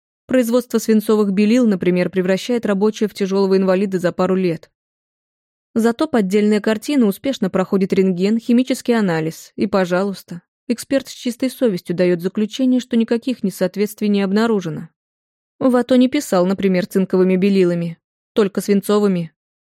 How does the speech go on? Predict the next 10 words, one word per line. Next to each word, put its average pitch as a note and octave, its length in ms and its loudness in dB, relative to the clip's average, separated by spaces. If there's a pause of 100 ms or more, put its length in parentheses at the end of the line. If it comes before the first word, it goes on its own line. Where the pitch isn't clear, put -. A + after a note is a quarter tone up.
(160)
Цинковые B3+ 440 2
изобрели G#3+ 320 2
через G#3+ 240 0
шестьдесят A3 540 0
лет B3 180 -2
после G3 280 -2
его F#3+ 120 -2
смерти. - 560 -6 (1120)
Максим A#3 360 0
рассмеялся. A3 680 -2